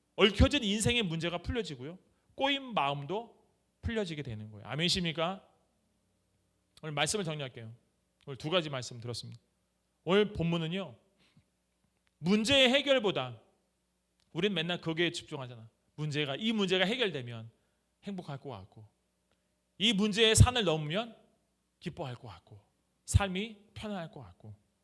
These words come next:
그거보다 더 중요한 것이 있다라는 것을 보여주고 있어요. 다윗은, 여러분, 문제를 풀려고 하지 않았습니다. 말씀을 붙들었습니다. 여러분, 사울은 사람의 말 듣고 문제를 키웠지만 다윗은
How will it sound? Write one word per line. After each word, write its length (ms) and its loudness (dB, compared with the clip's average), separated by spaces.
그거보다 420 -4
더 120 -6
중요한 480 0
것이 420 -8
있다라는 420 -6
것을 180 -10
보여주고 400 -4
있어요. 320 -12
다윗은, 440 4
여러분, 320 4
문제를 480 6
풀려고 320 -2
하지 140 -2
않았습니다. 520 -8
말씀을 420 2
붙들었습니다. 640 -10
여러분, 180 4
사울은 600 8
사람의 480 8
말 280 4
듣고 580 -6
문제를 460 2
키웠지만 640 -6
다윗은 600 -2